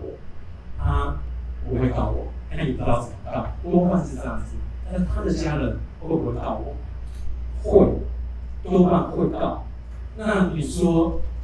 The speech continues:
家人是不是真的很关心他的爸爸妈妈，所以来告机构？多半也不是。那他们为什么来告？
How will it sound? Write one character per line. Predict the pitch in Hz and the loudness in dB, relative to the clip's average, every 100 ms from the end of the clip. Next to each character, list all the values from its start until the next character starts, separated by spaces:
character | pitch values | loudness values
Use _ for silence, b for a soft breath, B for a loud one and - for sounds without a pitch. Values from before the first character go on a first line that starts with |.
| - - - - | -6 -8 -10 -10
家 | - 202 202 | -4 4 6
人 | 190 160 | 6 4
是 | 156 | 4
不 | |
是 | 156 - | 2 2
真 | 147 | 2
的 | 123 | 0
很 | |
关 | 117 127 | -2 -4
心 | - 135 131 - - | -4 -6 -8 -8 0
他 | - | 2
的 | - | 4
爸 | - 127 | 2 -2
爸 | 113 | -2
妈 | 113 113 | -2 -2
妈， | - | -2
所 | - 135 | 0 0
以 | |
来 | 113 | 0
告 | - - | -2 -2
机 | - - | -2 -4
构？ | - - - - - - - - - - - - | -4 -4 -4 -6 -6 -10 -10 -10 -10 -10 -10 -4
多 | 156 156 | 4 6
半 | - 123 | 6 4
也 | 110 | 4
不 | - | 2
是。 | - - - - 165 | 2 4 4 4 2
那 | 165 | 8
他 | - | 8
们 | 139 | 8
为 | - | 4
什 | |
么 | - | 0
来 | - - | -2 -2
告？ | - | -4